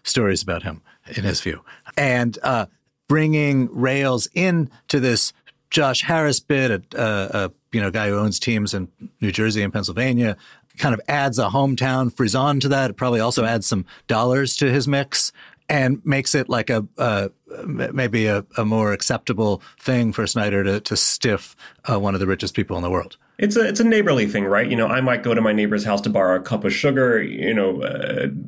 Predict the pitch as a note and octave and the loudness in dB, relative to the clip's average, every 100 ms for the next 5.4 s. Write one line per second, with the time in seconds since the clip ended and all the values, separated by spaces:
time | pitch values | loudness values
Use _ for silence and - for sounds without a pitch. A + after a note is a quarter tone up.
0 | - A#2+ C3 - B2+ A2+ A2 A2 G2+ G2+ | -4 0 0 2 2 4 2 2 0 -2
1 | - - - A#2+ G#2+ C3 A2+ A2 G#2 G#2 | -10 -10 -2 -2 0 0 2 2 2 4
2 | G#2 G2+ A2+ A#2+ G#2+ G#2+ G#2+ G#2 G#2 A#2+ | 4 2 0 -2 0 2 2 0 0 2
3 | G#2+ A2 G#2 A2+ E3 C3 C3+ C#3+ C3 C#3+ | 0 -2 -2 0 0 2 2 2 2 2
4 | D#3+ D#3 - D3+ C3 A#2+ G2+ G#2 G2+ F2+ | 2 2 2 2 2 2 2 0 -2 -2
5 | E2 - D#2+ D#2+ | -4 -8 -8 -14